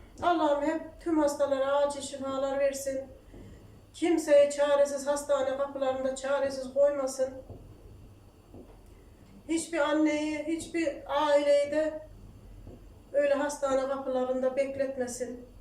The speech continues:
İnşallah biz de feraha kavuşuruz. Çocuğumuz iyileşir. Kardeşimiz bir an önce iyileşir ve tüm hastalar için de tabii ki duamız.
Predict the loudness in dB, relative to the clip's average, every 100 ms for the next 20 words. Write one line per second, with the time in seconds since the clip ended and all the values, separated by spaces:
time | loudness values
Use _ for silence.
0 | -20 -18 -18 -16 -4 -2 0 0 0 0
1 | -2 -4 -4 -2 2 4 2 2 2 2
2 | 0 -2 -2 -6 -18 -20 -20 -20 -20 -20
3 | -20 -20 -20 -20 -20 -20 -20 -20 -20 -20
4 | -20 -20 -8 -6 -2 -2 -2 0 0 2
5 | 0 0 0 0 -2 -12 -20 -20 -20 -20
6 | -10 -2 0 2 0 -2 0 0 0 0
7 | 2 2 2 2 2 0 -2 -2 -2 -2
8 | -2 -2 -2 -2 -2 -2 0 0 -2 -6
9 | -6 -6 -8 -8 -8 -2 0 0 -2 -4
10 | -6